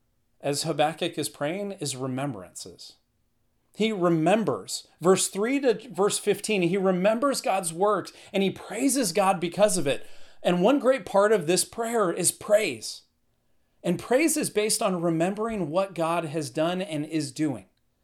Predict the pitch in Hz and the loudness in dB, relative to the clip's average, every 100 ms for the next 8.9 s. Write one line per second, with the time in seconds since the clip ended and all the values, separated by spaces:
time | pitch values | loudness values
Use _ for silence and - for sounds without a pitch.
0 | _ _ _ - 165 165 214 240 - 202 | _ _ _ -4 -2 2 0 0 -2 -2
1 | 180 170 185 151 175 202 214 - 214 214 | -2 -2 -4 -2 -2 -2 -2 -6 -6 -8
2 | - 180 170 180 160 131 101 - _ _ | -6 -6 -6 -2 -2 -2 -6 -16 _ _
3 | _ _ _ _ _ 160 143 208 277 233 | _ _ _ _ _ -2 4 2 2 0
4 | 175 160 151 165 156 170 185 - 190 127 | 2 2 0 -4 -2 -2 -4 -4 -2 -2
5 | 98 92 _ _ _ _ _ - 202 - | -4 -12 _ _ _ _ _ -2 0 2
6 | 170 196 233 185 202 196 185 151 - 202 | 4 4 4 2 2 4 4 2 4 4
7 | 214 220 208 - - 156 147 139 - 190 | 4 -2 -6 -10 -12 -4 -2 0 2 2
8 | 202 208 - - 185 190 185 185 | 2 0 -2 -2 2 2 2 0